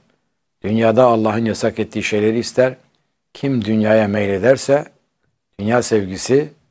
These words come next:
ahiret sevgisinden üstünse nefsinin emrindedir ve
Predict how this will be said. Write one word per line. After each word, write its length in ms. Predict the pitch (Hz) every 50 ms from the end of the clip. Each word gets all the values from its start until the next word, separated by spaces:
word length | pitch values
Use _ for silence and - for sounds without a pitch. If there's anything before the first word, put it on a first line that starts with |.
| _ _ _ _ _ _ _ _ _ _ _ _ _ -
ahiret 340 | 110 107 110 110 107 123 110
sevgisinden 680 | - 117 107 104 95 92 - - 110 104 104 98 101
üstünse 640 | 92 - - - 131 127 110 - 139 143 151 - - _ _ _ _ _ _ _ _ _ -
nefsinin 380 | 101 107 95 - - 117 123 123
emrindedir 720 | 107 110 104 101 98 98 98 110 113 107 123 147 160 135
ve 240 | 127 135 151 -